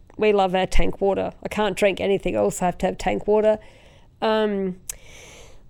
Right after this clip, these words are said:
what else was there? There were a few things. Uh, affordable real estate. So, yeah, and certainly the schools. It had to have a great choice of schools for our girls.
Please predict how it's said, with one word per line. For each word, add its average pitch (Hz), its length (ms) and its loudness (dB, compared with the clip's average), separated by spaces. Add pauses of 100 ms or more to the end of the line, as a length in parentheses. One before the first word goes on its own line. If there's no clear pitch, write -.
(140)
what 277 140 2
else 208 300 2
was 262 140 -2
there? 196 160 0
There 220 100 4
were 233 80 8
a 214 40 2
few 247 260 0
things. 247 520 0 (480)
Uh, 247 100 6
affordable 220 540 6
real 233 200 8
estate. 269 480 2 (520)
So, 247 200 2
yeah, 220 300 2 (140)
and 208 200 0
certainly 226 400 8
the 190 100 -4
schools. 185 400 -4
It 175 60 -4
had 233 340 4
to 220 80 -2
have 196 460 -2 (160)
a 214 40 -4
great 190 300 0
choice 196 400 -2
of 185 180 -2
schools 185 460 -6
for 185 160 -4
our 185 80 -4
girls. - 440 -8